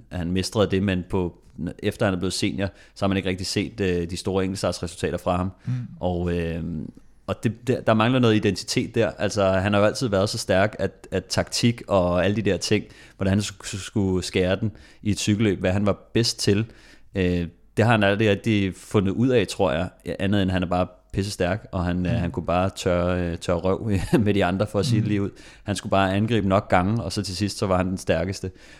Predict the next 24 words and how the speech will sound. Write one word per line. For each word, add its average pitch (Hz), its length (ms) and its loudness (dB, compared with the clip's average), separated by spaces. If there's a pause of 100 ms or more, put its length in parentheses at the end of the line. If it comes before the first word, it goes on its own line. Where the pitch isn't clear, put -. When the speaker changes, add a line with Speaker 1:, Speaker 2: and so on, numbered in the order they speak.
(200)
Speaker 1:
Og 101 120 -2
det 113 80 0
kan 123 160 4
man 175 80 2
bare 92 180 4
ikke 95 140 0
længere, 98 240 2
når 95 100 0
man 92 120 0
kommer 90 220 2
op 90 280 -2
til, 90 500 0 (280)
øh, 60 340 -6 (240)
til 95 140 0
de 87 80 -2
aller, 104 160 2
allerbedste, 98 520 2
fordi 101 200 -2
de 117 160 0
er 113 40 6
alle 160 100 2
sammen 90 280 -2 (140)
skide 95 300 -2
gode. 92 280 0